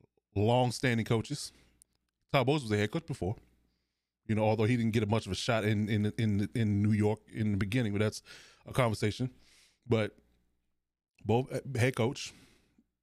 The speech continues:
long-standing offensive coordinator in Leftwich, never got calls. Never got calls.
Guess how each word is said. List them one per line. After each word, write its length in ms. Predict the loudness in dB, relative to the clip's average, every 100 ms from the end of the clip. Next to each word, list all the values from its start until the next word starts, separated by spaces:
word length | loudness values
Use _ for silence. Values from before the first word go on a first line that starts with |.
| _ _ _ _ _ -2
long-standing 600 | 2 2 2 0 0 0
offensive 240 | 0 -2
coordinator 320 | -2 -2 0 0
in 60 |
Leftwich, 420 | 0 0 -4 -8 -18 _ _ _ _ _ _ _ _ _ _ _ _ _ _
never 160 | -4 -2
got 120 | -2
calls. 300 | -2 -6 -8 _ _ _ _ _ _ _ _ _ _ _ _ _ _ _ _ _
Never 140 | -2 0
got 100 | 0
calls. 260 | -2 -4